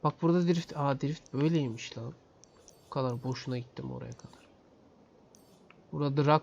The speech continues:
var. Drift yok buralarda pek fazla sanki. Pek fazla değil. Hiç yok neredeyse. Olanları da bitirmişim. Bir tane var koskoca şeyde.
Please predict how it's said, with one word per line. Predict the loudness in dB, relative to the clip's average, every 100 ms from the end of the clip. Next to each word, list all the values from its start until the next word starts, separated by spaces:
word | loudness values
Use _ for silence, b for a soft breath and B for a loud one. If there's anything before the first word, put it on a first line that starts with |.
| 0
var. | -6 -6 -10 -20 -20 -20 -20 -20 -20 -20 -20 -20 -20 -20 -20 -20 -20 -20 -20 -14 -4
Drift | -4 -2 -4
yok | -2 0
buralarda | 2 2 0
pek | -2 -6 -4
fazla | -4 -4
sanki. | -6 -8 -8 -10 -6
Pek | -4 -2
fazla | 2 2 2
değil. | 0 -2
Hiç | 2 2 2 0
yok | 0
neredeyse. | 0 -2 -2 -6 -8 -12 -16 -20 -20 _ _ _ _ _ _ _ _ _ -20 -20 -6
Olanları | 2 8 10 10 8
da | 6
bitirmişim. | 4 4 4 4 0 -2
Bir | -2
tane | 2 4 4
var | 2 -2
koskoca | -4 -8 -6 -6 -4
şeyde. | -6 -6 -8